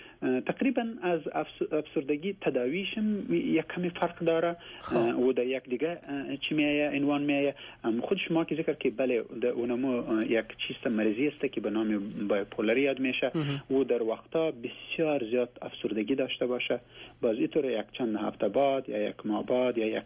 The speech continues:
Speaker 1: سال بعد، باز اینطور یک چیز، اه، چی می‌شه که، اه، به اصطلاح، اه، چی می‌باشه،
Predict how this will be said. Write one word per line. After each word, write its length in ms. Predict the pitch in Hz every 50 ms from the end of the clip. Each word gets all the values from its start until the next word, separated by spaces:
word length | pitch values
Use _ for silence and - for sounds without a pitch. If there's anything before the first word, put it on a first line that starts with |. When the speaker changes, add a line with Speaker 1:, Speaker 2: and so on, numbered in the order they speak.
| - -
Speaker 1:
سال 160 | - 110 110 110
بعد، 360 | - 165 180 180 175 175 - - - - - - - -
باز 220 | 131 127 123 117 110 - - _
اینطور 260 | - 139 - - 131 123
یک 180 | 117 117 - -
چیز، 120 | - 127 117 - - -
اه، 300 | 123 120 113 113 123 117
چی 180 | 107 - - 131
می‌شه 280 | 127 117 - - 113 107
که، 280 | - - - 113 110 110 - - - - - -
اه، 760 | 120 107 107 104 107 113 120 120 117 120 123 127 120 117
به 180 | 123 117 120 110
اصطلاح، 420 | 107 - - - 117 110 110 110 - - - 113
اه، 420 | 110 110 113 113 117 120 - -
چی 160 | - - -
می‌باشه، 400 | 117 113 101 110 104 - 113 104